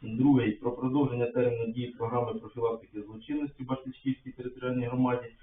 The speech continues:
на дві тисячі двадцять перший, дві тисячі двадцять п'ятий роки. Третій про програму організації та фінансування громадських робіт у дві тисячі двадцять шостому році. Четвертий про затвердження програми забезпечення національного спротиву на території Баштичківської територіальної громади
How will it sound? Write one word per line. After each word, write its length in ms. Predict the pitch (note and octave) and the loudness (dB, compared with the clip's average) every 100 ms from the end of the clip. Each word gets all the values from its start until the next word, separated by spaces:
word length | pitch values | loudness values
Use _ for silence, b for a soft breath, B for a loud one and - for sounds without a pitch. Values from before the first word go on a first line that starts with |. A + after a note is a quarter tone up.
| b b - | b b -8
на 100 | A#2 | -6
дві 120 | A#2+ | -4
тисячі 340 | B2+ B2 - | -4 -4 -6
двадцять 260 | A2 A#2+ - | -4 -4 -2
перший, 300 | B2 B2 A2 | -2 -2 -6
дві 140 | A2+ | -14
тисячі 260 | A2 - - | -16 -18 -16
двадцять 240 | A2+ A2+ A#2 | -12 -12 -8
п'ятий 280 | A2 G#2+ | -8 -8
роки. 380 | G#2+ A2 A2 G#2+ - _ _ _ _ _ _ _ _ | -10 -12 -12 -14 -16 _ _ _ _ _ _ _ _
Третій 340 | B2 B2 A#2 G#2+ | 2 4 2 -4
про 180 | - | -6
програму 380 | - B2 C3 B2 | -2 4 6 6
організації 580 | A2+ A#2+ A2+ A#2+ A#2+ G#2 | 2 0 2 2 2 -4
та 80 | G#2 | -6
фінансування 600 | A2+ A2 A2+ A#2 A2+ A2 | -4 -6 -2 -2 0 0
громадських 500 | A2 A2 - A2 G#2+ | 0 -2 -4 -10 -8
робіт 300 | A2+ D3 D3+ b b b | -2 -2 -4 b b b
у 60 | B2 | -6
дві 140 | A#2+ | -4
тисячі 320 | B2+ C3+ - A#2 | 0 0 -2 -2
двадцять 260 | B2 B2 | -2 0
шостому 400 | B2+ A#2+ A#2 A#2+ | -4 -4 -4 -2
році. 360 | A#2+ A2+ A2+ G2+ b b _ | -2 -2 -6 -14 b b _
Четвертий 560 | B2 C3 C3+ G#2+ A2 | -6 2 4 4 0
про 140 | A2+ A#2+ | -2 -2
затвердження 500 | B2+ C#3 C3 B2+ B2 | 0 0 0 0 2
програми 460 | B2 B2 B2+ A#2 | 0 2 2 2
забезпечення 640 | A2+ A#2 A2+ B2+ B2 A2+ A#2 | 0 -2 -2 -2 -2 -2 -4
національного 640 | A2+ A2+ A2+ A#2 A2 G#2 | -4 -4 -2 -2 0 -2
спротиву 460 | - A#2+ A#2+ G#2+ A2 | -4 -4 -4 -4 -6
на 100 | G#2+ | -4
території 540 | A#2 A2+ A#2 G2+ G#2+ | -6 -8 -8 -8 -8
Баштичківської 720 | G#2+ G#2+ G#2+ - A2 - G#2 | -10 -14 -18 -16 -16 -16 -18
територіальної 560 | F#2 - G#2 A2 G#2+ G#2 | -18 -16 -10 -6 -4 -6
громади 440 | A2 A2 G#2 - | -4 -2 -4 -8